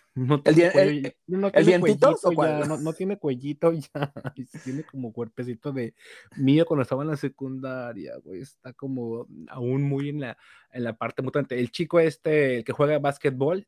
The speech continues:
Speaker 1: ya se puso muy sabroso, por ejemplo.
Speaker 2: Ajá, sí, sí, sí. Sí, ahí, ahí van medio evolucionando, pero sí es una etapa rara. Pero ahora, ¿qué, qué onda con Eleven? Que la chiquilla, pues, se llama Millie Bobby Brown,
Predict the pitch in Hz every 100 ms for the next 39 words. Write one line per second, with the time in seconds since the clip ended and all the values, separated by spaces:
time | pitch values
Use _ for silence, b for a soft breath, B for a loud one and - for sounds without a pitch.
0 | _ - 117 113 117 - 110 107 101 101
1 | 120 147 123 104 - - 123 120 120 135
2 | 151 135 104 104 - 139 - 143 123 131
3 | 135 _ B B - 294 294 240 254 247
4 | 262 269 311 - 294 247 170 156 - 160
5 | 214 233 156 175 208 214 196 196 170 147
6 | 147 160 160 165 147 107 - B B 165
7 | B _ _ _ - - 208 185 220 214
8 | 196 175 156 160 170 170 139 - - 143
9 | 139 131 123 127 131 123 127 127 135 131
10 | 131 139